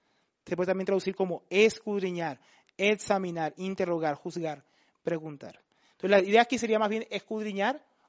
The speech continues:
o discernir. Entonces, dado que el hombre natural no tiene el Espíritu Santo, le parece locura la sabiduría de Dios, una tontería.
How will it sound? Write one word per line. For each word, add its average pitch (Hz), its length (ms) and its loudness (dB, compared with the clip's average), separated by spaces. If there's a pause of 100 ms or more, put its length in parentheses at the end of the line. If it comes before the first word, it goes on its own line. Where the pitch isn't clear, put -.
o 240 340 -2 (680)
discernir. 226 760 2 (480)
Entonces, 202 260 0
dado 262 180 8
que 262 100 2
el 240 100 4
hombre 247 220 0
natural 214 560 2 (360)
no 202 180 -2
tiene 240 220 2
el 262 80 8
Espíritu 226 340 2
Santo, 196 440 -2 (920)
le 196 180 0
parece 214 380 4
locura 262 520 6
la 226 120 8
sabiduría 196 440 0
de 175 100 0
Dios, 127 420 -10 (300)
una 208 140 -4
tontería. 233 640 -2